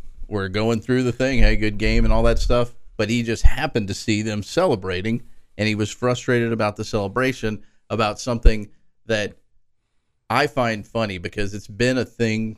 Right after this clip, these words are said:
forever. When I was in college, I had a shirt that had it on there. I don't do it anymore, but I don't understand this. They're just making it worse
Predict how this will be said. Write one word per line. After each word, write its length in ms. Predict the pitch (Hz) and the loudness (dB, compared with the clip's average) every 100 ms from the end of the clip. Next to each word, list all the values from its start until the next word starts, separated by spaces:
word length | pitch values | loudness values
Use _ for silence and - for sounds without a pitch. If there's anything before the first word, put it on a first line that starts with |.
| - | -6
forever. 840 | 110 107 - 107 110 90 92 - - _ _ _ - - | -2 -2 -4 -4 -4 -6 -10 -12 -20 _ _ _ -20 -8
When 160 | 107 | -2
I 140 | 104 131 | 0 0
was 180 | 139 | 0
in 100 | 131 | -2
college, 380 | 104 107 101 110 | -2 -2 0 -2
I 100 | 113 | -4
had 180 | 113 123 | -2 -2
a 40 | 110 | -2
shirt 460 | - 117 123 - | -2 0 0 -2
that 220 | 110 101 - _ _ _ - | -6 -6 -10 _ _ _ -4
had 200 | 113 123 | -2 0
it 100 | 117 | 2
on 200 | 123 127 | 2 2
there. 240 | 95 104 - | -2 -4 -2
I 160 | 104 139 | -2 -4
don't 480 | 95 - 123 131 98 | -6 -6 -4 -4 -2
do 200 | 131 151 | 0 2
it 80 | 107 | 0
anymore, 600 | 98 95 90 90 113 - _ _ _ _ | -4 -8 -10 -4 -6 -6 _ _ _ _
but 440 | 101 123 117 110 - _ | -2 2 2 0 -6 _
I 100 | 117 | -6
don't 360 | 110 120 127 - | -2 -2 -2 -2
understand 800 | 113 107 - 117 107 98 95 98 - _ _ | -6 -8 -8 -4 -2 -4 -8 -14 -20 _ _
this. 320 | 101 - - _ _ _ _ | -8 -6 -12 _ _ _ _
They're 100 | 127 | -4
just 280 | 147 160 - - _ _ - - | -4 -6 -10 -20 _ _ -18 -4
making 340 | 123 151 143 | -4 -2 -4
it 100 | 113 | -4
worse 520 | 98 156 147 - - | -2 -4 -4 -14 -20